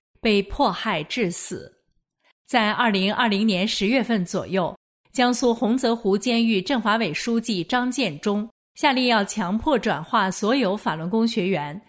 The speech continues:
让这些人放弃对真善忍的信仰。当时狱中所有拒绝转化的法轮功学员都遭到不同程度的迫害，最常用的手段就是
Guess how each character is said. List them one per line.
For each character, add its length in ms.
让 260
这 120
些 180
人 220
放 280
弃 320
对 280
真 280
善 320
忍 260
的 120
信 320
仰。 260
当 160
时 160
狱 160
中 260
所 240
有 240
拒 180
绝 140
转 280
化 220
的 140
法 160
轮 160
功 180
学 200
员 320
都 120
遭 200
到 160
不 160
同 220
程 320
度 100
的 140
迫 240
害， 340
最 240
常 260
用 160
的 120
手 200
段 280
就 180
是 320